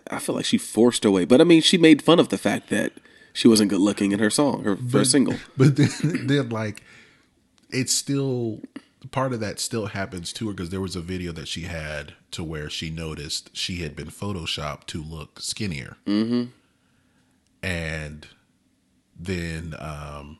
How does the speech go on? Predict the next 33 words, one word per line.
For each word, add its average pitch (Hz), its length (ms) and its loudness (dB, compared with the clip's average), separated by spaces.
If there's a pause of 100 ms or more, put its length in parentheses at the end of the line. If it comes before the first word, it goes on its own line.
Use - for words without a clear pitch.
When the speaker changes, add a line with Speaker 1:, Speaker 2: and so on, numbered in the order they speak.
Speaker 2:
I 78 60 -10
don't 78 100 -8
know 76 60 -10
if - 120 -16
it's - 160 -16
a - 20 -14
record - 260 -16
company 76 400 -12
or 65 100 -14
whoever 78 440 -12
posted 71 460 -12
the, 65 200 -14
the 71 80 -18
video, 71 640 -12 (400)
had 78 140 -10
to 69 60 -14
take - 240 -8
it 69 100 -14
down 78 460 -10 (240)
and 73 160 -14
then 71 200 -12
re-release 73 720 -12
it 76 180 -12 (140)
with 73 300 -14
it 64 180 -16 (140)
not 78 340 -12
being 73 240 -14
so 71 200 -10
heavily 73 680 -14
edited 71 480 -12
and 101 100 -2
Speaker 1:
Yeah. 95 120 -2
Speaker 2:
photoshopped. 85 600 -6